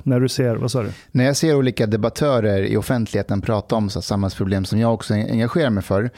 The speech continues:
Speaker 2: jag har börjat ställa mig frågan, om jag hade gått till de här personerna och sagt så här: "Du,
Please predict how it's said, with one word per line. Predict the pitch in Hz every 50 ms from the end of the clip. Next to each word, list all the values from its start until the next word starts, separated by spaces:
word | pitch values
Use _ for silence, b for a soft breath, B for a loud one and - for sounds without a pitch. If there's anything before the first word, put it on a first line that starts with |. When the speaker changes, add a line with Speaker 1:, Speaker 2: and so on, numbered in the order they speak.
| B B B B B B B B B B B _ _ _ _ -
Speaker 2:
jag | - 123 139
har | 143
börjat | 156 175 165
ställa | - - 160 143
mig | 131 135 135
frågan, | 120 - 131 123 120 117 117 117 117 113 113 113 110 - - _ _ _ _ _ _ _ _ _ _ _ _ _ _ _ _ _ _ - -
om | - 147 151 156
jag | 156 180 202 214
hade | 202 196 202 190 160 160 151 147 - - _ _ _ -
gått | - 120 120 131 123 127 -
till | - 120
de | 113
här | 117
personerna | - - 113 - - 113 104 101 101 101 101
och | 95
sagt | - 92 90 92 - -
så | -
här: | 98 95
"Du, | 98 107 - 233 196 127 95 82 -